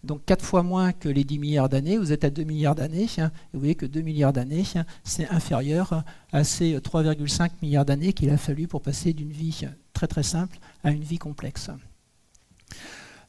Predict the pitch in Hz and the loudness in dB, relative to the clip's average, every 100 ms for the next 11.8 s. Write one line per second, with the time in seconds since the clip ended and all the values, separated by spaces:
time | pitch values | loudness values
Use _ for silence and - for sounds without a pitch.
0 | - 175 - 247 247 226 - 233 233 - | -2 2 6 6 6 2 8 10 10 8
1 | - 165 127 170 165 175 151 156 208 226 | 4 2 4 2 4 4 6 6 8 8
2 | 269 214 180 - 156 190 220 - - 165 | 8 6 4 2 6 8 8 4 4 6
3 | 151 147 - - - - - 208 156 160 | 6 4 0 -10 -20 -20 -6 0 2 2
4 | - 180 - - - - 156 156 143 143 | 0 -2 -2 -4 0 0 0 0 2 2
5 | - 220 226 - - - - 180 - 175 | 4 4 2 0 -10 -12 -8 -6 -2 -2
6 | 180 - 214 - 165 156 139 160 175 - | 0 6 6 6 6 6 8 6 6 4
7 | 196 175 170 151 156 185 170 175 143 143 | 2 2 0 0 2 4 4 4 4 4
8 | 147 165 143 - 151 156 143 143 151 - | 6 4 2 2 2 0 -2 -6 -8 2
9 | 185 208 - - - - 156 135 165 190 | 4 4 0 -16 -18 -10 -4 2 8 8
10 | 190 180 202 180 156 156 196 196 - 143 | 6 2 0 2 4 4 4 2 0 -4
11 | - 180 - - 180 - 202 - | -4 -8 -8 -8 -6 -2 -2 0